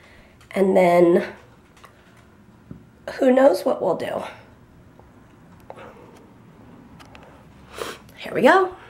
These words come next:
All right. All right. Okay, so we finished at the vet. He did great. Um, yeah.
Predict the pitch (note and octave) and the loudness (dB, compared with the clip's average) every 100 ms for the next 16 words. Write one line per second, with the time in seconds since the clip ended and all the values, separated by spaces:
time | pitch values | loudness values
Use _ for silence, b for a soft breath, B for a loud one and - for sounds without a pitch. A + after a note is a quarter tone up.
0 | - G3+ C4+ F3 F#3+ G#3 D3+ D#2 - - | -4 -2 0 2 2 2 2 0 -2 -6
1 | B B B B B - - B3+ D#4+ F4+ | B B B B B -8 0 2 4 2
2 | F4 E4+ D#4+ D4+ B3+ A3 - - - - | 0 0 2 2 2 0 -4 -16 -16 -16
3 | - - - - - - - - - - | -16 -14 -14 -8 -6 -6 -8 -16 -16 -16
4 | - B B B B - A#3 G#3 - - | -12 B B B B 0 2 0 -2 -4
5 | D#4 - - - - - - B3 A3+ A3 | 0 0 -4 -18 -20 -20 -10 -6 -4 -2
6 | C4 B3+ - - A3+ C4 G4 - - - | 2 2 0 -4 2 0 0 -10 -14 -10
7 | A#3 A3 C#4 D#4 F4+ - - B B B | -10 -6 -2 0 -2 -10 -20 B B B
8 | B B - B3 B3 - A3+ - - G#3+ | B B -2 0 2 0 0 -2 -6 -8
9 | B B B B - - - - - - | B B B B -18 -18 -18 -18 -16 -16
10 | - - D#4+ | -16 -6 -4